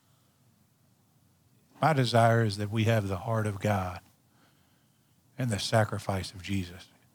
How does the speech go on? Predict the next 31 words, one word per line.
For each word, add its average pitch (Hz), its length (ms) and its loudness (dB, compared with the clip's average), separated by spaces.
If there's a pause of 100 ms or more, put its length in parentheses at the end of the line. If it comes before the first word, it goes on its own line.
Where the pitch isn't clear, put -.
(840)
in 107 120 -4
our 95 180 -2
own 90 200 -6
life. 92 300 -12 (1600)
That 165 100 0
means 131 320 2 (300)
it's 151 100 2
gonna 127 160 2
be 120 140 4
uncomfortable. 135 640 -2 (1300)
You 180 60 2
know, 196 100 6
devotion 135 400 2
to 131 60 0
prayer 139 200 4
is 143 80 2
uncomfortable. 147 580 -2 (2750)
That's - 120 -8
why 139 120 4
we 139 100 4
work 165 300 4
on 87 160 -6
it. - 80 -16 (580)
People 143 140 2
say, 120 100 4
"I 120 60 8
don't 151 100 4
have 123 80 2
time 135 220 2
to 101 60 -2
pray." 85 340 -14